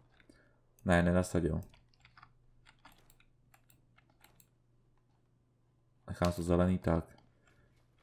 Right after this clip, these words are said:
To je super, to bychom měli. Jak to tamhle vypadá?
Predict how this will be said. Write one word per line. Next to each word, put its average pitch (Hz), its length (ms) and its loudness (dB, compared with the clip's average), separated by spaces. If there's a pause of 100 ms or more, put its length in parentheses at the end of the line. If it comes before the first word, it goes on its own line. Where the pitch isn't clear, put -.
(360)
To - 100 -4
je 95 40 2
super, - 380 2
to 117 60 4
bychom 110 240 0
měli. 101 320 6 (1080)
Jak - 160 -4
to - 120 -20
tamhle 107 340 4
vypadá? 92 580 2